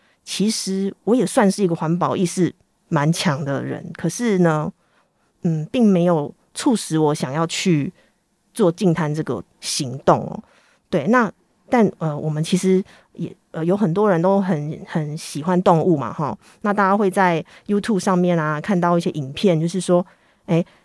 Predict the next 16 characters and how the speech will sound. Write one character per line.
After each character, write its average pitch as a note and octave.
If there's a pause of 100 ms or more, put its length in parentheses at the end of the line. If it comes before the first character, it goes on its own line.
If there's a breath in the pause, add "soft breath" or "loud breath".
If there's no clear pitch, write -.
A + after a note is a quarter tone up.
海 D#3+
龟 F#3+
啊， F3
它 F3+ (500)
可 E3+
能， D#3
呃， D3
它 G#3
的 G3
鼻 F#3+
子 F#3+
被 G3+
插 F#3
吸 F#3
管 C3+
了， -